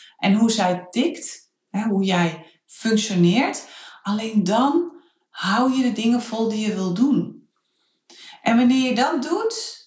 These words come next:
hè, dat volhouden, creëer je steeds een groter vertrouwen in jezelf dat je dit kunt. Dat je in staat bent om de resultaten te creëren voor jezelf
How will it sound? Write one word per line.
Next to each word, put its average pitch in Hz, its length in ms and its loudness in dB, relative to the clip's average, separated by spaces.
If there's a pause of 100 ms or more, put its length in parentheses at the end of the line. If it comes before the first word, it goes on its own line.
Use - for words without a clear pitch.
hè, 220 180 -6
dat 269 200 0
volhouden, 262 840 0 (340)
creëer 233 680 2
je 330 120 2
steeds 262 600 -2
een 214 140 -2
groter 220 420 -2
vertrouwen 190 560 -2
in 180 100 0
jezelf 175 500 -2
dat 269 240 0
je 277 80 -2
dit 277 240 -2
kunt. 339 380 2 (280)
Dat 262 400 0
je 339 120 -2
in 269 120 2
staat 269 480 0
bent 196 280 -2
om 233 140 0
de 226 100 -2
resultaten 226 600 0
te 208 80 -8
creëren 175 440 0
voor 170 160 -2
jezelf 170 720 -4